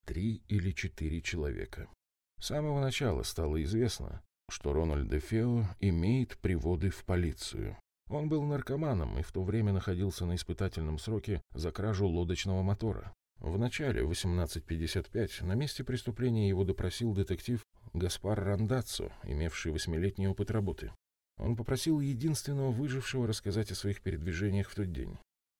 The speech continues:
Де Фео ответил: "Я пошёл на работу, а вернувшись домой, обнаружил, что дверь заперта.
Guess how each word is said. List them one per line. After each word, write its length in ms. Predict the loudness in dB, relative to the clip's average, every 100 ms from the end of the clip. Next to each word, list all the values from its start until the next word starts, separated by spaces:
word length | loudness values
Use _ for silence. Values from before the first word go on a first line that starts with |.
| -8
Де 180 | -2 0
Фео 380 | 0 -2 0 0
ответил: 600 | 0 0 -2 -2 -6 -8 -16 -20 _ _ _
"Я 160 | -2 -2
пошёл 400 | 0 0 0 0
на 100 | 0
работу, 600 | -2 6 6 6 -2 -6 -6
а 100 | 0
вернувшись 520 | 0 2 0 0 0
домой, 340 | 0 0 2
обнаружил, 580 | 0 2 2 2 0 -2
что 200 | -2 -2
дверь 260 | 0 2 2
заперта. 640 | -2 -2 -4 -4 -6 -8